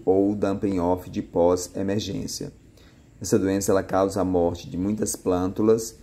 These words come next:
e afeta a densidade de plantas, comprometendo a produtividade dessa cultura.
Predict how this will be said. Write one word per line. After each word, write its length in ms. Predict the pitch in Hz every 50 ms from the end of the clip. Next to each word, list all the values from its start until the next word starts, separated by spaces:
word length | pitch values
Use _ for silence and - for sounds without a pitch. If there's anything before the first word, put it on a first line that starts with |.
| - - - - - - -
e 80 | 110
afeta 480 | 107 107 - - - 110 98 95 - 101
a 60 | 92
densidade 540 | 98 101 98 - 101 98 92 90 87 87 85
de 40 | -
plantas, 540 | - - 87 82 82 85 87 92 90 -
comprometendo 800 | - - 90 87 92 92 95 92 90 - - 90 87 85 85 95
a 40 | 92
produtividade 760 | - - 92 90 87 - - 87 98 90 80 82 82 82 80
dessa 260 | 85 87 85 - 87 -
cultura. 580 | - 117 - - - 85 78 73 - - -